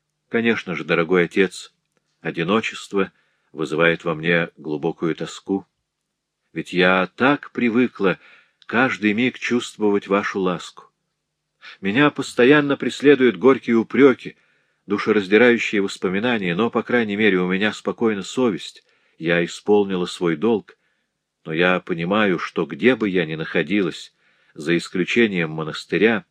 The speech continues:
повсюду буду чувствовать себя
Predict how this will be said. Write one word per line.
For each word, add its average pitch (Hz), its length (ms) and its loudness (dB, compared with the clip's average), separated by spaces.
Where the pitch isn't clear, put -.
повсюду 165 640 4
буду 147 260 2
чувствовать 107 640 -2
себя 90 480 0